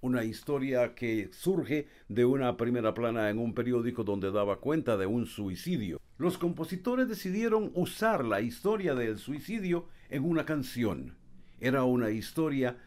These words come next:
sobre una calle solitaria donde alguien había cometido suicidio. Ellos decidieron incluir en la historia un hotel al final de la calle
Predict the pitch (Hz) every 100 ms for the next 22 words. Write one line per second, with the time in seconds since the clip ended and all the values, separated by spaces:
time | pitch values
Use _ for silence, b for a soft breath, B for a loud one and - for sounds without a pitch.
0 | - - 123 113 131 117 131 113 98 87
1 | 143 123 - 113 113 101 90 85 107 123
2 | 113 104 101 98 113 101 87 117 107 107
3 | 95 92 92 101 85 80 71 71 - b
4 | b b - 175 160 143 147 139 135 160
5 | 160 147 156 156 123 156 170 202 170 160
6 | 143 123 123 - 175 165 139 - 165 165
7 | 131 - 170 143 139 B - 139 127 -
8 | 131 135 156 107 92 90 92 - 151 139
9 | 135